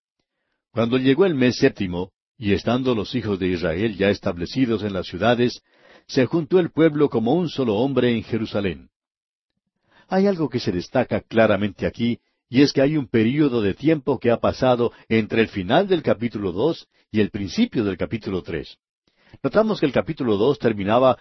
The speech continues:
cuando los hijos de Israel regresaban a su tierra. Y vemos que ellos habían traído con ellos una gran riqueza que se les había entregado para que reedificaran el templo y para que restauraran su tierra. Aparentemente, durante ese período que pasó,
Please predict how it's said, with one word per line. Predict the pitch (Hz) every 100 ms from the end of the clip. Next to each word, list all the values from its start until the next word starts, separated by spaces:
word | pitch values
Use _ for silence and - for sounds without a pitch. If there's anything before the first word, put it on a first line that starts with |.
| _
cuando | - 117 113
los | 110 -
hijos | 175 131
de | 110
Israel | 98 87 90 98 139
regresaban | 123 113 101 - 165 160
a | 139
su | 143
tierra. | 123 175 123 71 _ _ _ _ _ _ -
Y | 151
vemos | 226 220 -
que | 151
ellos | 165 151
habían | 127 143 127
traído | 117 135 147
con | 113 110
ellos | 135 131 113
una | 127 113
gran | 87 95 160 175
riqueza | 143 - 135 101 92 - _ -
que | 117
se | -
les | 127
había | 139 147
entregado | 160 127 117 151 156
para | 135 127
que | - 123
reedificaran | 110 127 120 117 120 107 147 156 127
el | 101
templo | 120 87 98 95 _ _ -
y | 139
para | 135 123
que | - 117
restauraran | 110 120 - 110 95 151 170
su | 104 104
tierra. | - 85 - 69 _ _ _ _ _ _ _ -
Aparentemente, | 127 156 180 147 147 139 156
durante | 139 98 92 87 101
ese | 101 107
período | - 90 117 113
que | 98 95
pasó, | 90 - 113